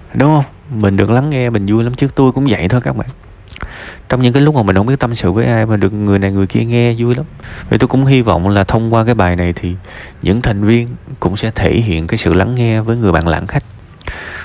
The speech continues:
Và mong rằng bạn sẽ có nhiều sức khỏe, nhiều sự cố gắng để làm lại. Thực ra với những người thất bại nhiều thì thất bại nó chỉ là một cái ngày, một cái khoảnh khắc buồn, nó ngắn, ngắn gọn thôi.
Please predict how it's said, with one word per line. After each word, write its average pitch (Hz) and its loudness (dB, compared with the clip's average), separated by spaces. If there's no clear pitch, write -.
Và 92 4
mong 107 2
rằng 90 2
bạn 82 -2
sẽ 92 -2
có 113 -2
nhiều 101 -2
sức - -4
khỏe, 85 -2
nhiều 87 0
sự - 0
cố 107 0
gắng 110 0
để 113 2
làm 95 0
lại. 80 -4
Thực 90 0
ra 107 4
với 95 2
những 110 0
người 95 4
thất - -2
bại 82 -2
nhiều 87 0
thì 78 -6
thất 143 -2
bại - 0
nó 107 0
chỉ 98 0
là 104 2
một 92 -2
cái 127 2
ngày, 92 4
một 82 0
cái 117 -4
khoảnh - -2
khắc 151 0
buồn, 85 2
nó 113 -2
ngắn, 147 0
ngắn 135 0
gọn 87 0
thôi. 117 2